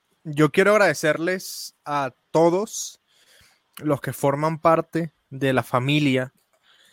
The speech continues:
de tres D Trail. Tres D Trail no son solamente tres tipos, en este caso Alejo ha jugado un papel súper importante para nosotros,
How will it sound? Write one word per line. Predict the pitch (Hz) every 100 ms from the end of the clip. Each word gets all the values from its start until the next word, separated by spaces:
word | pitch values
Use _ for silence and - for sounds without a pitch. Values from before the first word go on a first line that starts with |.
| _ _
de | 127 123
tres | 117 117
D | 127
Trail. | 131 123 156 - _ _ - _ _
Tres | 135
D | 135
Trail | 139 143 143
no | 139
son | - 147 139
solamente | - - 151 147 143 139 131 139
tres | _ 147 139 -
tipos, | - 147 156 185 -
en | 123
este | 113 135
caso | - 131 139 127 _ _ -
Alejo | 123 123 123
ha | 131
jugado | 135 135 135 135 135 -
un | 139 131
papel | 135 131 135 131 _ _ _ _ -
súper | - 175 156 147
importante | 127 123 - 127 143
para | 135 135
nosotros, | 117 135 131 131 190 _